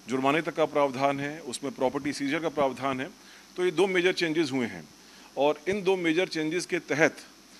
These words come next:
भर्ती बोर्ड ने भी अपनी सभी प्रक्रियाओं का एक बार पुनरावलोकन किया है और, अ, सभी चीज़ों को दुरुस्त करते हुए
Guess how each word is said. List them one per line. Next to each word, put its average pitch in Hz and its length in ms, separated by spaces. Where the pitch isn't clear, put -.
भर्ती 135 280
बोर्ड 170 220
ने 165 120
भी 165 180
अपनी 147 320
सभी 156 220
प्रक्रियाओं 143 520
का 156 180
एक 131 220
बार 139 240
पुनरावलोकन 135 600
किया 147 240
है 165 140
और, 120 360
अ, 120 1300
सभी 165 480
चीज़ों 147 260
को 165 120
दुरुस्त 147 300
करते 143 240
हुए 131 220